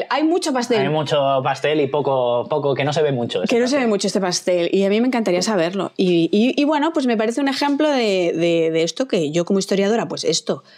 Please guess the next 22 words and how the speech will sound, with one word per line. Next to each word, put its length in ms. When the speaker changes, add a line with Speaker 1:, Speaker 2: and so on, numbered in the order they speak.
Speaker 1:
es, 160
de 100
esto 220
sí 120
los 200
tiraría. 500
Speaker 2:
Ya. 220
Speaker 1:
Y 440
veo 220
que 100
nadie, 340
que 140
todo 100
el 40
mundo 120
le 40
Speaker 2:
Está 100
Speaker 1:
pregunta 180
por 80
Speaker 2:
tapado 160
Speaker 1:
la, 40
Speaker 2:
ahí. 160